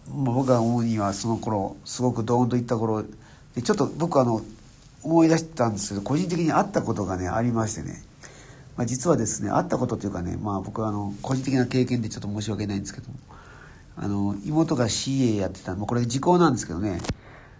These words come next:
まあ、僕はあの、下のあの、エコノミークラスに乗ってたんですけども、あの、妹の同僚さんがね、ちょっとあの、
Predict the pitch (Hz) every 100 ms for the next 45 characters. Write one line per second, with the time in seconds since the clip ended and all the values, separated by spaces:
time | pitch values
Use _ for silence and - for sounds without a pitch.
0 | - 113 139 151 151 151 147 160 156 147
1 | 143 135 151 156 156 147 147 139 117 107
2 | 107 104 - - 127 120 113 110 104 -
3 | 117 107 113 123 113 107 107 107 - -
4 | - - - - 139 147 147 135 120 147
5 | 156 151 131 127 135 147 113 - - 110
6 | 104 98